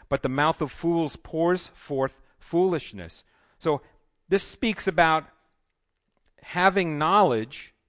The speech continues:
but knowledge on, on its own doesn't make you wise. It's knowing how to use that knowledge that makes you wise. You know, you can have all the wisdom in the world, but if you really don't understand how to control your tongue,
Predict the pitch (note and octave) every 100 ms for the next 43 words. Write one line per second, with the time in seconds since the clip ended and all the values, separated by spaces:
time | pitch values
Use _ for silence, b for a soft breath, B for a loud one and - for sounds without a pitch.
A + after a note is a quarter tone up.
0 | _ _ _ - E3+ E3 - _ - D#3
1 | G3+ C4+ A#3+ F#3+ F#3 - D#3+ E3 D#3+ -
2 | G3+ F#3+ E3 D#3 E3 E3 E3 D#3+ D3+ E3+
3 | C#3+ E2+ E2 - - _ _ _ _ _
4 | _ _ b E3+ F3 F#3+ F3+ F3 F3 -
5 | G#3 C4 D4 - F#3+ E3+ F3 A#3+ C#4 A#3
6 | C#3 A2+ G2+ A2+ G2+ F#2+ F2+ E2 - _
7 | b b - C3+ B2 B2 A#2+ - A#2+ A2
8 | G2+ - A2 G#2+ F#2+ D#2 D#2+ - b b
9 | E3 D#3+ G#3 A3 F3+ D#3+ F3+ F#3+ F3 E3
10 | F#3+ E3+ E3+ D3+ C#3+ C#3 F#3 F#3 D3 D3+
11 | - b b b B2 D3+ F3 G#3+ G3+ F#3
12 | F3+ E3 E3+ D#3 - - F3 E3+ D#3+ D3
13 | D#3 C#3 C3 C3+ C#3 - D#3 D#3 C3+ -
14 | - D#3 E3 F#3